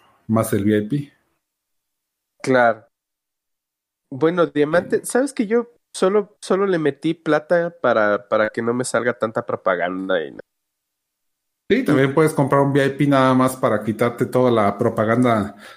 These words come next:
Speaker 1: La mitad de la propaganda te la quitas con eso.
Speaker 2: Claro. Y te
Speaker 1: Sí, sí,
Speaker 2: cuento
Speaker 1: es
Speaker 2: que
Speaker 1: básico.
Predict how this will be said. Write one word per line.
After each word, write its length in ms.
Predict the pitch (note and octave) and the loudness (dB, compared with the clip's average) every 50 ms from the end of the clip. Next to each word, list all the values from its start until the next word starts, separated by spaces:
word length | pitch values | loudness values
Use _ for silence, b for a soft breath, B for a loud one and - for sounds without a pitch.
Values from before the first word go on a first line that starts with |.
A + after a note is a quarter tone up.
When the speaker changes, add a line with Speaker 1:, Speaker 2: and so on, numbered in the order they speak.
| B B | B B
Speaker 1:
La 140 | C3 B2+ B2 | 0 2 2
mitad 280 | B2+ B2 B2+ F#3 G3+ | 2 2 2 2 2
de 60 | G#3 | 4
la 140 | F#3+ D#3+ - | 2 2 2
propaganda 520 | - C3+ B2+ C3 C3 C3 C3+ D3+ E3 E3 C3+ | 2 0 0 2 2 2 2 2 0 0 0
te 80 | C3 | 0
la 120 | A2+ A2+ A2 | 0 0 0
quitas 260 | B2+ - C#3+ C3 - | 0 -2 -2 -4 -2
con 160 | - A#2 G2+ | -2 -2 -2
eso. 320 | G2+ A#2+ - - - _ _ _ _ _ _ _ _ _ _ _ _ _ _ _ _ _ _ _ _ _ _ - | -2 -6 -8 -10 -16 _ _ _ _ _ _ _ _ _ _ _ _ _ _ _ _ _ _ _ _ _ _ -4
Speaker 2:
Claro. 360 | - A#2+ A#2 A2 G#2 - _ _ _ _ _ _ _ _ _ _ _ _ _ _ _ _ _ _ _ _ | 0 0 0 0 -2 -6 _ _ _ _ _ _ _ _ _ _ _ _ _ _ _ _ _ _ _ _
Y 240 | - B2+ B2+ B2+ B2 - - - - - | 0 2 2 2 0 -4 -10 -18 -8 -4
te 120 | C3 C3 | -4 -2
Speaker 1:
Sí, 60 | C3+ C3+ | 0 0
sí, 0 | |
Speaker 2:
cuento 260 | D3 C#3+ C3 C3 - | 0 2 2 2 2
Speaker 1:
es 60 | B2 | 2
Speaker 2:
que 280 | G#2 - D#3+ D#3+ - - | 2 2 2 0 0 -2
Speaker 1:
básico. 240 | - G2+ - - | -6 -12 -14 -14